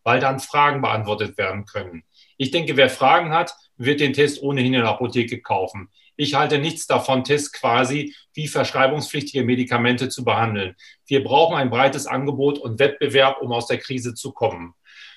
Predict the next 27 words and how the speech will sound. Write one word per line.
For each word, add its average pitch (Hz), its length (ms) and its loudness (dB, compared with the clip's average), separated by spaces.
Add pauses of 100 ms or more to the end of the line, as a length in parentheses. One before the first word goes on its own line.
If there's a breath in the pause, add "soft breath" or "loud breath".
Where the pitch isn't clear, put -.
(220 soft breath)
Bei 135 40 -4
der 131 100 2
Testbeschaffung 175 640 -2
waren 131 220 2
ja 123 220 2
Aldi 156 340 2
und 135 100 -2
Lidl 147 240 -4
schneller 143 360 0
als 135 260 -2
Gesundheitsminister 131 800 -2
Spahn. 139 480 -2 (300 soft breath)
In 135 100 -2
Berlin 131 320 2
basteln 135 380 0
sie 143 100 -4
immer 147 180 0
noch 139 200 0
mit 147 100 -6
einer 127 300 0
Taskforce 123 640 2
daran, 123 320 0
die, 123 260 -6 (240 soft breath)
äh, 123 160 0
Tests 143 320 0
zu 139 100 -6
bekommen. 104 600 -2